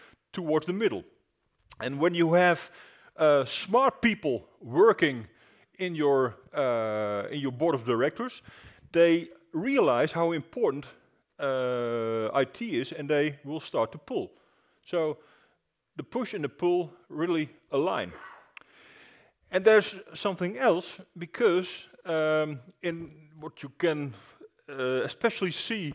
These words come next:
in, uh, like, banks or, uh, insurance companies or,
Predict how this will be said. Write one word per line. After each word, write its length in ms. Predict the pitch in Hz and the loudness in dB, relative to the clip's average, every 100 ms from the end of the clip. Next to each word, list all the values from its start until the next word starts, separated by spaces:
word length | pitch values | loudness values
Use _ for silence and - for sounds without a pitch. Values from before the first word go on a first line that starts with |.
| - - _ | -12 -20 _
in, 380 | 160 151 143 139 | -8 -8 -6 -8
uh, 720 | 131 139 123 117 117 117 113 117 131 | -4 0 2 2 2 0 0 -4 -4
like, 180 | 131 127 110 104 | 0 0 -2 0
banks 440 | - 196 151 - | 2 2 0 -8
or, 640 | - 127 123 117 113 113 - | -6 -2 0 2 2 0 -4
uh, 220 | 117 117 107 | -4 -4 -4
insurance 420 | 131 196 208 160 | -6 -4 -4 -6
companies 680 | - 131 117 123 120 110 - | -4 -4 -4 -8 -8 -8 -12
or, 500 | 131 123 120 117 113 | -8 -2 0 0 -2